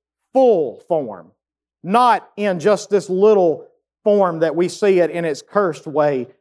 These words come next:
today. <clears throat> So this is majesty to David.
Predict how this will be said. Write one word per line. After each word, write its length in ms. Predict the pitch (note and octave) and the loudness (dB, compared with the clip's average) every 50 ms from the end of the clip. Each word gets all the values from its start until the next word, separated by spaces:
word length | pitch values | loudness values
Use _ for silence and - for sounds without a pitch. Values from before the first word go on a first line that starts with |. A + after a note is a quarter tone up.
| _ _ | _ _
today. 540 | - F3 D3+ C3+ D#3 D3 C3+ A2+ G#2+ G2 - _ _ _ _ _ - | -6 -6 -2 0 0 0 0 -2 -6 -12 -18 _ _ _ _ _ 0
<clears throat> 300 | D4 F4+ E4+ D#4+ C4 - | 2 2 2 2 0 0
So 200 | - G#3 F#3+ E3+ | 0 0 0 2
this 220 | G3+ A#3 A3 - | 2 0 0 -2
is 160 | F#3+ E3 C3+ | -6 -10 -10
majesty 600 | E3+ F3+ F3+ F#3 F3+ D#3+ C3+ D3 C3 - - C#3+ | -6 -4 -2 -2 -2 -2 -4 -10 -14 -12 -12 -12
to 100 | C3+ C3+ | -10 -8
David. 380 | B2 C#3 C3 A#2 G2+ A2 - | -8 -8 -8 -8 -10 -14 -18